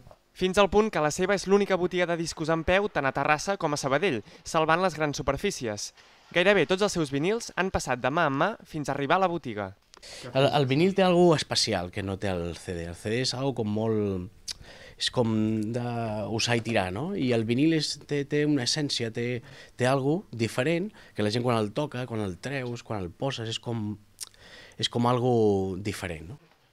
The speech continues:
Speaker 1: Potser seran les portades, algunes d'elles mítiques i que s'han convertit en veritables obres d'art, o d'altres que rememoren alguns dels dibuixos animats que més èxit han tingut al llarg de la història de la televisió.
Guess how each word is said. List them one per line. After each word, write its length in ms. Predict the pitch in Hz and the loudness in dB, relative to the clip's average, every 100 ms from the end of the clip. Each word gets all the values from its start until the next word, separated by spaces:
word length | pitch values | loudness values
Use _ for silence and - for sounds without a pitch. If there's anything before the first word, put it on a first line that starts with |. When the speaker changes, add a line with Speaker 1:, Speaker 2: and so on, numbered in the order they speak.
| _ - | _ -2
Speaker 1:
Potser 220 | - 180 | -2 -2
seran 220 | 214 208 | -2 0
les 140 | 170 - | 0 -2
portades, 600 | 151 139 185 127 113 - - | -2 2 4 2 -2 -8 -8
algunes 360 | 131 160 160 | -2 0 0
d'elles 340 | 160 165 170 - | 0 0 -2 -2
mítiques 520 | 160 190 196 226 - | -2 -2 -2 -2 -4
i 60 | 156 | -6
que 80 | 156 | -4
s'han 220 | 165 160 | -2 -2
convertit 400 | 160 143 - 185 | 0 0 -2 -2
en 140 | 175 139 | -2 0
veritables 480 | 139 156 160 156 | 0 2 2 2
obres 240 | 151 143 127 | 2 0 0
d'art, 240 | 160 107 - - - - _ | 0 0 -6 -20 -20 -20 _
o 140 | 180 180 | 4 6
d'altres 340 | 165 202 202 | 4 2 -4
que 140 | 175 | -2
rememoren 440 | 151 143 143 156 180 | 2 4 4 4 4
alguns 360 | 139 143 185 170 | 4 2 0 -2
dels 140 | 147 | -4
dibuixos 360 | 156 147 147 131 | -4 -4 -4 -2
animats 440 | 156 131 160 - | 0 0 -2 -4
que 120 | - 143 | -4 0
més 180 | 175 | 0
èxit 300 | 170 143 147 160 | -2 -2 -2 -2
han 80 | |
tingut 380 | 156 135 156 185 | -2 0 0 -2
al 100 | 135 | -2
llarg 160 | 147 139 | -4 -2
de 140 | 131 | -2
la 40 | 123 | -2
història 360 | - 147 151 | -2 -2 0
de 80 | 139 | 0
la 80 | 131 | 0
televisió. 600 | 123 113 107 117 110 98 | 0 -4 -4 -2 -2 -4